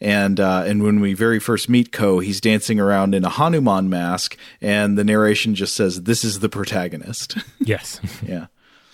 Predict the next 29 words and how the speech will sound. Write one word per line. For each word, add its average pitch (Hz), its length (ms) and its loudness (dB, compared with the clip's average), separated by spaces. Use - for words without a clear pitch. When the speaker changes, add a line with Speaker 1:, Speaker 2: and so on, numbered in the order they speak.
Speaker 1:
Uh, 98 200 -2
but 147 160 2
actually, 185 360 2
before 214 400 4
we 175 140 6
meet 123 320 4
Ko, 165 360 4
we, 113 280 4
the 110 120 -4
first 208 400 2
human 127 240 6
characters 113 560 0
we 113 120 4
meet 107 220 4
are 107 280 2
the 92 100 -6
clowns 135 680 2
we 95 80 0
were 85 80 -6
talking 82 340 -6
about - 220 -8
Speaker 2:
Mm-hmm. 107 120 0
Speaker 1:
earlier. 98 300 -4
We 92 120 -4
see 113 200 2
two 160 260 0
dudes 113 680 4
who 113 180 0
are, 87 260 -2